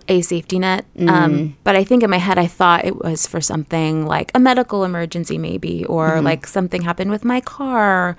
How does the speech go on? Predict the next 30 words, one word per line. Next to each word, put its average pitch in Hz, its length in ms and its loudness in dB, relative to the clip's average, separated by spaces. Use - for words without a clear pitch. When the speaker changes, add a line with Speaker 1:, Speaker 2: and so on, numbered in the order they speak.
Speaker 2:
Mm. 170 240 4
Speaker 1:
or 196 160 6
if 170 100 0
I 180 100 2
were 180 180 2
to, 175 160 2
you 180 100 -4
know, 175 80 -4
like, 165 160 -8
lose 185 140 0
a 208 80 2
job 208 500 2
and 180 100 0
I 175 60 -2
would 175 140 -2
need 175 140 -4
to - 60 -4
pay 185 160 -4
rent 175 360 0
for, - 160 -2
Speaker 2:
Mm-hmm. 170 800 0
Speaker 1:
you 156 60 2
know, 170 100 2
Speaker 2:
Mm-hmm. 139 100 2
Speaker 1:
several 156 240 -2
months, - 240 -6
things 269 260 4
Speaker 2:
Mm-hmm. 247 60 2
Speaker 1:
like 175 280 -2
that. - 340 -4